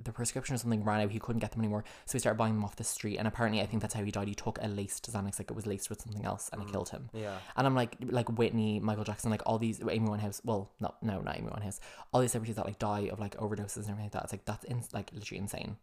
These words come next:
Speaker 2: Why not Amy?
Speaker 1: Well, she died of alcohol poisoning.
Speaker 2: Oh, okay, yeah,
Speaker 1: So,
Speaker 2: yeah, yeah.
Speaker 1: I mean, kind of the same. It's all, I don't know, it's just all
Speaker 2: Yeah.
Speaker 1: with, like, addiction and overconsumption.
Speaker 2: Yeah, well, literally
Speaker 1: Anyway.
Speaker 2: every celebrity, most of them do.
Speaker 1: Moving on. So, uh, people on TikTok now are obsessed with, um, Twilight fashion. So, certain, like, little, you know, like,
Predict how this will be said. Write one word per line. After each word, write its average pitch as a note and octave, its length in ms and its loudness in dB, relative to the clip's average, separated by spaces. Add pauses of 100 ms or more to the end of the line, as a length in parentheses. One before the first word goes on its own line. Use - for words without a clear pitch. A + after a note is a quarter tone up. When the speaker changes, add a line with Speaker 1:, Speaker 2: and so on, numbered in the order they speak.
(160)
Speaker 2:
Why A#2+ 160 0
not A#2 140 -4
Amy? G#2+ 260 -10 (640)
Speaker 1:
Well, C#3 140 8
she - 80 2
died A#2+ 140 6
of A2 60 0
alcohol G2+ 260 -2
poisoning. G2 440 -6
Speaker 2:
Oh, B2+ 200 8
okay, G#2+ 240 0
yeah, F#2 60 0
Speaker 1:
So, G2+ 100 4
Speaker 2:
yeah, G2 80 0
yeah. D2 80 -4 (180)
Speaker 1:
I A#2+ 100 8
mean, G#2+ 160 2 (120)
kind A#2+ 180 0
of A2 80 2
the - 80 -6
same. G#2 160 -2
It's C#3 160 4
all, D#3+ 320 10
I C#3+ 100 8
don't C3 100 2
know, A2+ 120 6
it's G2 120 2
just C3 180 0
all A#2 160 8
Speaker 2:
Yeah. A2+ 60 6
Speaker 1:
with, A2 100 6
like, A2+ 120 2
addiction G#2+ 360 -2
and G2 100 -2
overconsumption. A2 460 -4
Speaker 2:
Yeah, G#2 160 0
well, - 140 -8
literally B2+ 160 0
Speaker 1:
Anyway. E3+ 180 8
Speaker 2:
every G#2+ 180 2
celebrity, F#2+ 640 -4
most G2+ 260 -2
of F#2 60 -8
them D#2 120 -10
do. - 220 -10
Speaker 1:
Moving F#3 360 12
on. A#2 260 8
So, D3+ 380 12
uh, E3+ 140 10
people F#3 280 10
on G3+ 80 8
TikTok D3+ 300 2
now C3+ 160 8
are B2+ 180 8
obsessed A#2 380 2
with, A2+ 340 0 (100)
um, A2 380 4
Twilight A2+ 460 4
fashion. C#3 460 -2 (260)
So, A#2+ 400 8
certain, C3+ 320 6
like, D#3+ 140 4
little, B2+ 220 6
you C#3 120 6
know, E3 80 10
like, F3 200 8